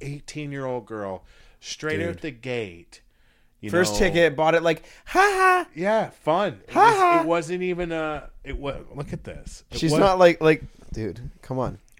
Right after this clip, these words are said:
Speaker 1: I think we're gonna have a request for more cash.
Speaker 2: Yeah, yeah, yeah. This is, uh, a lot.
Speaker 1: Lots of pussy.
Speaker 2: I love her though. Um,
Speaker 1: Um, more, but, like, really,
Speaker 2: Like, think of all the, think of all the people. This is gonna get dark for a sec, but think of all the people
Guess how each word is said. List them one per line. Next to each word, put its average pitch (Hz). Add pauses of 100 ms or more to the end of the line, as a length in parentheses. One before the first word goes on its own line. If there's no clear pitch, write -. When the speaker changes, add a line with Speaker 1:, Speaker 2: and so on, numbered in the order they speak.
Speaker 1:
I 120
think 175
we're 202
gonna 202
have 147
a 107
request 101
for 95
more 95
cash. 123
Speaker 2:
Yeah, 127
yeah, 120
yeah. 107
This 113
is, 127
uh, 113
a -
lot. 104 (140)
Speaker 1:
Lots 110
of 101
pussy. 117
Speaker 2:
I 98
love 120
her 107
though. 90 (360)
Um, 127
Speaker 1:
Um, 98 (380)
more, 143 (260)
but, 139
like, 135
really, 139 (160)
Speaker 2:
Like, 170
think 202
of 311
all 160
the, 170
think 165
of 196
all 202
the 214
people. 147
This 131
is 127
gonna 135
get 113
dark 95
for -
a 104
sec, 92
but 107
think 143
of 156
all 180
the 208
people 117